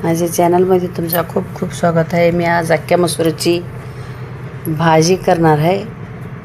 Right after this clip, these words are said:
म्हणजे बघा, हे कशी करते मी. स्वच्छ अख्खी मसूर धुवून घेतलं दोन चार पाण्याने. दोन चार पाण्याने अख्खे मसूर धुवून घेऊन ना, मी आता एक टोमॅटो टाकून कुकरला ठेवलं. डायरेक्ट करायचं म्हणलं तर कसं होते,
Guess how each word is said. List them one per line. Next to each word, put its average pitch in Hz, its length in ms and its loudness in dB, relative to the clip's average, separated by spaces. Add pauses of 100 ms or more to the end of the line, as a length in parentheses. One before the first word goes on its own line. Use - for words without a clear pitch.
(400)
म्हणजे 160 280 0
बघा, 170 240 2
हे 170 160 2
कशी 160 300 -2
करते 160 380 2
मी. 175 180 2 (600)
स्वच्छ 170 340 2
अख्खी 170 280 2
मसूर 170 380 4
धुवून 165 320 2
घेतलं 165 340 4
दोन 160 200 6
चार 156 180 2
पाण्याने. 160 760 2 (460)
दोन 170 180 6
चार 165 180 4
पाण्याने 165 460 2
अख्खे 165 260 0
मसूर 160 300 0
धुवून 165 300 -2
घेऊन 160 240 0
ना, 175 140 2
मी 180 300 2
आता - 440 -2 (520)
एक 156 240 4
टोमॅटो 165 440 6
टाकून 165 300 2
कुकरला 160 380 2
ठेवलं. 160 320 2
डायरेक्ट 151 440 2
करायचं 170 460 2
म्हणलं 175 160 4
तर - 80 -4
कसं 160 240 0
होते, 160 220 2